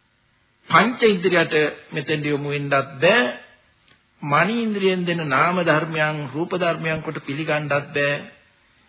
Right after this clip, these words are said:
ඒ මනසත් සියයට නැගෙන සිතුවිලි, සිතුවිලි දැනගන්නා මනෝවිඥානයත් හේතු ප්‍රත්‍යයෙන් හටගෙන නිරුද්ධ වෙන නිසාම අනාත්මයි.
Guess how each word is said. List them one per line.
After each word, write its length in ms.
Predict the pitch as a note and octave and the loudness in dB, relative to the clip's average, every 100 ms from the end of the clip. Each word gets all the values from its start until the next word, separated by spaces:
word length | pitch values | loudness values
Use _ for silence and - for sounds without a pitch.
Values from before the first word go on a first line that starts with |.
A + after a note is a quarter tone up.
| _ _ _ _ _ | _ _ _ _ _
ඒ 340 | D#3 D#3 D3+ D3 - _ _ - | -4 -2 0 -4 -10 _ _ -10
මනසත් 440 | B2 B2+ D3 D#3 G#3 A#3 - - - _ _ _ _ _ _ _ _ _ _ _ | 2 2 4 6 8 8 8 -14 -20 _ _ _ _ _ _ _ _ _ _ _
සියයට 340 | - F#3+ G#3+ G3+ | -2 2 2 2
නැගෙන 380 | F#3 E3+ D#3+ | 0 0 -2
සිතුවිලි, 680 | C3+ C#3 B2+ E3 F3+ G#3+ B3 - - _ _ _ _ | -4 -6 0 2 4 2 -2 -6 -20 _ _ _ _
සිතුවිලි 460 | - E3+ G#3 G3+ F#3+ | -10 -8 -2 0 0
දැනගන්නා 640 | F3 E3+ E3 E3 E3 D#3 | 0 0 0 0 2 0
මනෝවිඥානයත් 1000 | D3+ C3 D#3+ E3 D#3+ D#3 D3+ D3+ D3+ D3 D3 - _ _ _ _ _ _ _ - | 2 -2 -2 -4 -4 -4 -2 -2 -2 -4 -6 -20 _ _ _ _ _ _ _ -8
හේතු 320 | D#3 F#3 - | -2 -2 -2
ප්‍රත්‍යයෙන් 560 | - D#3+ - D3+ D3 A2+ | 0 0 -2 -6 -6 -6
හටගෙන 460 | B2+ A#2+ D#3 D3+ | -8 -4 -4 -6
නිරුද්ධ 400 | C#3+ B2 D3+ D#3 | -6 -6 -6 -4
වෙන 200 | D#3 D#3 D3+ | -4 -4 -6
නිසාම 520 | C#3+ - D3 C#3+ C#3+ C#3+ D3 - _ _ - | -8 0 2 2 0 -4 -6 -16 _ _ -4
අනාත්මයි. 680 | C#3 C#3 C3 A#2 - D2+ | 0 2 0 -2 -8 -10